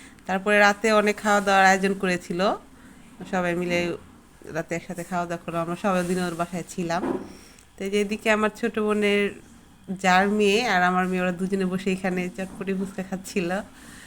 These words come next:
ওদের সাথে একটু মজা করলাম, সবাই মিলে তো দুষ্টুমি ফাজলামি করলো। দিনটা খুব ভালোই কেটেছে, বা মানে আত্মীয় স্বজন, ভাই বোন সব একসাথে কাটালে সময়টা যেরকম যায়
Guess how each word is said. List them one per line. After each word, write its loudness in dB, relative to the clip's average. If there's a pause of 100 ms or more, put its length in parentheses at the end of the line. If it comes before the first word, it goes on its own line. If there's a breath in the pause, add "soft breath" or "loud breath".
(240 loud breath)
ওদের -4
সাথে -4
একটু 0
মজা 0
করলাম, 0 (720)
সবাই 0
মিলে 2
তো 0
দুষ্টুমি 0
ফাজলামি -2
করলো। -4 (460)
দিনটা 2
খুব -4
ভালোই 6
কেটেছে, -2 (920 soft breath)
বা 8
মানে 6
আত্মীয় 4
স্বজন, 2
ভাই 6
বোন 2
সব 2
একসাথে 2
কাটালে 2
সময়টা -2
যেরকম 0
যায় 4